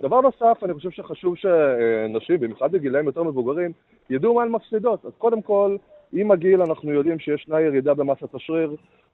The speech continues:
אה, היא הולכת וגוברת, בחלק מהמקרים זה כבר מגיע ממש למצבים שהם מאוד, מאוד, מאוד קיצוניים,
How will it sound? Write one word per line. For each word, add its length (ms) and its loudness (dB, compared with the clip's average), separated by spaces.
אה, 40 -4
היא 80 -2
הולכת 300 2
וגוברת, 360 2
בחלק 340 -2
מהמקרים 480 -4
זה 60 -14
כבר 140 -12
מגיע 280 -6
ממש 380 -4
למצבים 640 -6
שהם 220 -6
מאוד, 120 0
מאוד, 120 -6
מאוד 100 -4
קיצוניים, 680 -6